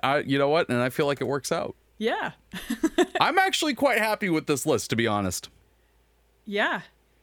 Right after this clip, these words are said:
Speaker 1: I'm still, sh-, I, there's a few of them that I'm shocked about that I did, that, that I wouldn't have guessed, but you know what? I, I like it. I think it's a good list.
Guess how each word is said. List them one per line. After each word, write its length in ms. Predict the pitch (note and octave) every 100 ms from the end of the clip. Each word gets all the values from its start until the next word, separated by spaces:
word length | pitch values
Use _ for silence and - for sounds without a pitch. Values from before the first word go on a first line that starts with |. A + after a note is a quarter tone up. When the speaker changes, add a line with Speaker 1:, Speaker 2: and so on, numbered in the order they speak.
| _ -
Speaker 1:
I'm 140 | D3 D3+
still, 360 | - F3 F3+
sh-, 60 | E3 -
I, 140 | C#3+
there's 200 | C#3 C#3
a 60 | C3
few 180 | E3+ E3+
of 60 |
them 140 | F#3+ E3+
that 120 | A2
I'm 120 | G2+
shocked 420 | - D3 C3 -
about 300 | D#3 D#3+ E3
that 120 | G#2+
I 80 | G2
did, 240 | F#2 A2 -
that, 320 | A#2 G#2 F2
that 180 | G2 G2
I 60 |
wouldn't 280 | F#2+ A2+ B2+
have 120 | A#2
guessed, 320 | A#2 D3 F#3+ -
but 140 | G2+
you 100 | G#2+
know 120 | A2
what? 280 | B2 D3+ F#3+ -
I, 220 | F#2+ A2+ -
I 80 | A#2
like 280 | A2+ C#3+
it. 120 | G#2+ - -
I 80 |
think 160 | F#2+ A#2+
it's 140 | A#2+
a 40 | A#2+
good 200 | B2 A#2+
list. 320 | C#3 -